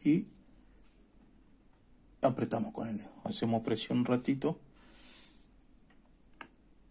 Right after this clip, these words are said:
y ahí estaríamos agarrando lo que es el negro. Yo lo hago así, si total después lo tenés que cortar y quemar.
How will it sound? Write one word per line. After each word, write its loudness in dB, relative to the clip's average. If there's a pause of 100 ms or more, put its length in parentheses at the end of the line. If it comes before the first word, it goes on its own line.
(460)
y 8 (560)
ahí 4
estaríamos 6
agarrando 4
lo -4
que 0
es -2 (600)
el 2
negro. 6
Yo 8
lo 10
hago 10
así, 4
si 0
total 4
después 4
lo 6
tenés 4
que -2
cortar -2
y 0
quemar. 2